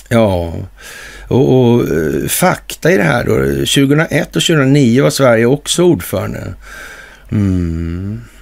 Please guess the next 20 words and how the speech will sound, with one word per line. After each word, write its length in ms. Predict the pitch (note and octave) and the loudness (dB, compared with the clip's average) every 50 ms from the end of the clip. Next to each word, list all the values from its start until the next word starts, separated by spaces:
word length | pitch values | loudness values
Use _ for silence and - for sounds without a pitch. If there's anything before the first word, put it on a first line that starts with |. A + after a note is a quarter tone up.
| - - - | -20 -20 -16
Första 360 | - - F3+ E3 - - A2+ | -4 0 0 0 0 0 -2
halvåret 380 | G2+ D#3 D#3 B2+ G#2+ A2 G2+ - | 0 0 0 0 0 -2 0 0
tjugohundraett 540 | C3 C3+ C#3 C3+ D3 - - C#3 D#3+ - - | 2 2 2 2 2 0 0 -2 -2 0 0
under 140 | D#3+ D#3 C#3 | 2 2 4
Göran 180 | B2 A#2+ A#2 | 2 2 2
Persson 640 | - - A#2 C#3 - D#3+ - - - B2 G#2 G2+ G2 - - - - - - - - | 0 0 0 0 0 -2 -2 -2 -2 -2 -4 -4 -8 -10 -14 -16 -16 -16 -16 -4 0
var 160 | B2 B2 B2+ | 2 2 4
E 180 | D3+ D3+ C#3+ | 4 4 4
U:s 180 | A#2 G#2+ A#2+ - | 2 2 0 -2
fokus 480 | - - C#3+ B2+ G#2 - - A#2 A2 - | 0 0 2 2 0 0 -4 -4 -6 -4
på 120 | - A#2+ | -6 -6
att 60 | - | -2
ta 80 | - A#2+ | 0 0
in 140 | A2 G#2+ A#2+ | 2 2 4
nya 240 | D3 C3+ F#2+ G2+ | 4 4 4 2
medlemsstater 840 | G2+ A2+ C#3+ D#3 B2+ F#2 F#2 F#2 F#2+ - - A2+ A#2+ C#3 - - C3 | 2 2 2 2 2 0 -2 -6 -6 -4 -2 0 0 0 0 -2 -2
samt 300 | - B2+ A2+ G#2 - - | -2 0 0 -2 -4 -6
klimat 640 | - C3 B2 B2+ A#2 A#2 C#3+ D#3 D3 C3+ A2+ - - | -4 -2 2 2 4 4 4 4 2 2 0 -2 -8
och 80 | A2+ - | -10 -4
sysselsättning. 1080 | - B2 A2+ - - - F#2+ - - - A#2 A#2+ - - - C#3 C#3+ A#2 - G2+ | -4 -4 -4 -4 -6 -8 -10 -6 -2 -2 -2 -2 -4 -8 -4 -2 -2 -2 -2 -6